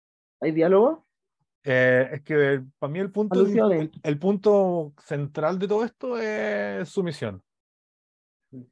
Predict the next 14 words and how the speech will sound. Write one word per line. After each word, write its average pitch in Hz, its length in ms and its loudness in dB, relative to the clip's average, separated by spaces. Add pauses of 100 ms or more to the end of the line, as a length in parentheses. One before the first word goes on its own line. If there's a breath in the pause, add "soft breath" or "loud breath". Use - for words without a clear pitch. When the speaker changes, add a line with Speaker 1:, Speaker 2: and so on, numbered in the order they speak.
(760)
Speaker 1:
Las 139 120 0
lecciones. 151 480 2
Speaker 2:
Porque, 131 500 2
em, 117 560 -6 (360)
ya, 139 380 0 (120)
Su - 180 -10
Misión, 185 420 -2
¿cierto? 185 500 -4
Viene 170 300 -4
lo, 147 180 -6
lo 135 220 -8
de 123 160 -8
Charlie 135 340 -4
Hebdo, 175 640 -2